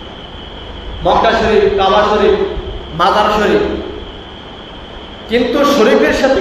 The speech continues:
কোরআনের সাথে কোনো সম্পর্ক নাই। কোরআনুল মাজিদ, কোরআনুল কারীম, কোরআনুল হুদা, কোরআনুল শিফা।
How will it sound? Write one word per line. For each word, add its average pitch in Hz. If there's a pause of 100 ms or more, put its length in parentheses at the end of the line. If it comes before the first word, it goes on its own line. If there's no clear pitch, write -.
কোরআনের 226
সাথে 226
কোনো 220
সম্পর্ক 214 (1200)
নাই। 156 (760)
কোরআনুল 240
মাজিদ, 208 (500)
কোরআনুল 226
কারীম, 180 (1080)
কোরআনুল 247
হুদা, 196 (840)
কোরআনুল 240
শিফা। 190